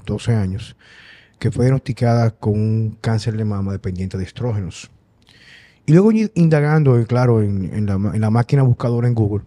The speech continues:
vi que habían ciertos casos también muy atípicos en niños de siete y diez años. Un caso de una niña en Chile, dice aquí, inclusive lo pueden buscar, eh, y de una niña en Utah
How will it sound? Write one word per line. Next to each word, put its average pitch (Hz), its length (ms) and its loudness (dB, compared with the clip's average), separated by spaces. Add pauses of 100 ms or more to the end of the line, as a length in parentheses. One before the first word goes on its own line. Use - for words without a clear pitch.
vi 107 280 0
que 151 100 0
habían 143 180 6
ciertos 135 320 -2
casos 123 360 0
también 110 320 0
muy 120 240 2
atípicos 110 640 -2
en 101 100 -2
niños 117 240 0
de 113 80 2
siete 120 460 0
y 107 40 0
diez 107 280 -2
años. 95 400 -6 (580)
Un 107 160 -4
caso 127 260 0
de 131 40 0
una 123 80 4
niña 123 180 4
en 110 80 2
Chile, 139 360 2 (280)
dice 101 280 -2
aquí, 147 280 -2 (800)
inclusive 104 360 0
lo 117 80 4
pueden 117 240 2
buscar, 113 500 0 (1120)
eh, 95 1040 0 (960)
y 147 60 4
de 143 80 8
una 165 80 6
niña 151 200 6
en 139 160 6
Utah 123 300 2